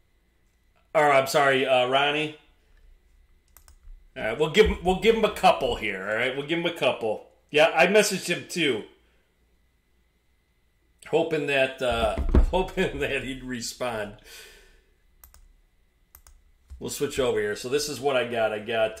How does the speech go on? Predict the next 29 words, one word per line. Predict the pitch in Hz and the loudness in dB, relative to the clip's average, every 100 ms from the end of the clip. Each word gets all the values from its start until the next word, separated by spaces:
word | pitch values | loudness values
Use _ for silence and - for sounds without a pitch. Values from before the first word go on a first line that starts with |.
| - | -8
um, | 117 110 107 104 101 - _ _ _ _ _ _ - | -2 0 0 -2 -8 -18 _ _ _ _ _ _ -20
oh, | - - 110 | -20 -18 -8
Bo, | 113 110 | -4 -2
I | 110 | -4
didn't | 107 | -6
put | 95 110 | -10 -14
you | 104 | -12
down, | 104 107 | -10 -10
my | 107 104 | -10 -12
bad. | 104 104 101 - _ _ _ _ _ - - - - _ _ _ _ _ _ - - - - _ - - - _ _ _ _ _ _ _ _ _ _ _ - | -10 -10 -12 -18 _ _ _ _ _ -20 -20 -20 -20 _ _ _ _ _ _ -20 -20 -20 -20 _ -20 -20 -20 _ _ _ _ _ _ _ _ _ _ _ -20
Just | - - | -18 -14
so | 107 | -14
I | 92 | -16
could | 92 92 - | -18 -20 -20
keep | - 110 | -20 -20
track. | - - 90 92 90 - _ _ _ _ _ _ _ _ _ _ | -20 -18 -16 -16 -18 -20 _ _ _ _ _ _ _ _ _ _
Tell | - 90 | -20 -18
you | |
what, | 87 92 | -14 -14
I've | 90 | -14
been | 98 95 | -14 -14
bad. | 101 101 104 101 98 - - - _ _ - - _ _ _ _ - | -10 -6 -4 -4 -6 -16 -20 -20 _ _ -20 -20 _ _ _ _ -14
Been | 110 101 | -12 -8
bad | 104 104 95 | -6 -6 -8
with | 98 | -12
keeping | - 117 - 101 | -14 -16 -14 -14
track | - 107 104 - | -10 -8 -8 -10
at | 95 | -18
times. | - 101 98 95 - | -16 -14 -12 -12 -14